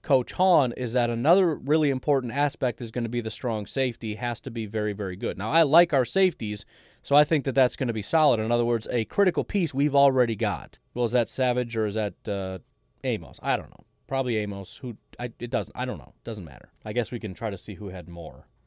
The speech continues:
I'll look it up. Still pains me to come on P F F and sort this by best team and see Packers number one. P F F had the Packers as the best team in football. That just makes me sick. Tampa Bay was number two. All right, we're good. That wasn't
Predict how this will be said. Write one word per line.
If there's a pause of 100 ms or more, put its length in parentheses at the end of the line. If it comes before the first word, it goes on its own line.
I'll
look
it
up. (420)
Still
pains
me
to
come
on
P
F
F
and
sort
this
by
best
team
and
see
Packers
number
one. (340)
P
F
F
had
the
Packers
as
the
best
team
in
football.
That
just
makes
me
sick.
Tampa
Bay
was
number
two. (800)
All (600)
right,
we're
good. (560)
That
wasn't